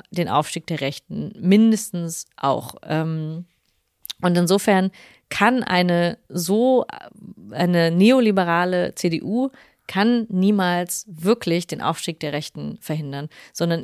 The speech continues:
wird immer den Weg eigentlich dahin führen. Und insofern ist der Kurs, der gerade eingeschlagen wird, ähm,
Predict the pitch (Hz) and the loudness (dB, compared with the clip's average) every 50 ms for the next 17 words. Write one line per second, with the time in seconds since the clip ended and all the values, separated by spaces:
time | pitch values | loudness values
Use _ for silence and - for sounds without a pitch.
0 | - - - - 175 190 190 - - 196 220 233 240 220 208 202 196 185 170 180 | -8 -10 -8 -2 -2 -2 -2 0 2 2 4 4 4 4 4 2 2 2 2 2
1 | 185 190 180 - - 156 160 170 175 170 165 160 165 160 - - 165 160 143 175 | 0 0 0 -2 -2 -2 0 0 -2 -2 -4 -6 -8 -10 -4 -2 -2 0 2 2
2 | 185 185 185 185 175 - _ _ _ _ _ - - - 196 180 165 151 151 151 | 4 4 2 0 -2 -6 _ _ _ _ _ -16 -6 -2 -2 0 0 -2 -2 -4
3 | 151 151 151 156 160 156 170 175 - - 185 165 - 170 - - 160 156 - - | -6 -6 -6 -4 -2 -2 -4 -2 -2 -2 -2 -2 -4 -6 -6 -6 -6 -6 -6 -2
4 | - 233 247 247 - - - 156 170 165 160 - - 110 165 190 190 180 - 165 | 0 2 2 2 0 -2 -4 -2 -2 -4 -4 -4 -4 -4 -4 -4 -6 -6 -4 -2
5 | 160 156 156 165 165 156 156 160 160 156 - - - - - - _ _ - 165 | -2 -2 -2 -2 -4 -4 -4 -4 -4 -6 -8 -14 -20 -20 -20 -20 _ _ -2 0
6 | 170 160 160 156 156 156 156 151 - | 0 2 0 0 -2 -4 -6 -8 -10